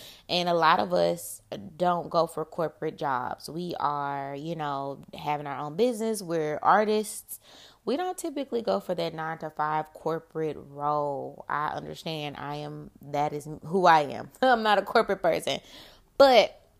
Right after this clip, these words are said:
I was exposed to it when I got into tech and what that looks like. So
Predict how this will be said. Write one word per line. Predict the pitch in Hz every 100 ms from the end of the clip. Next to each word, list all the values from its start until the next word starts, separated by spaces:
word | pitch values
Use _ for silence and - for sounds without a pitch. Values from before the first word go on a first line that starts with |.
| _ _ _ _ _
I | 175 180 170 160
was | 156 165
exposed | 156 - 233 240 240
to | 185 165
it | 151
when | 135 156
I | 147
got | 151 151
into | 143 151 139
tech | - 147 78 - - _ -
and | 151
what | 151 135
that | 127 104
looks | 143 -
like. | 92 71 -
So | - 151 143 143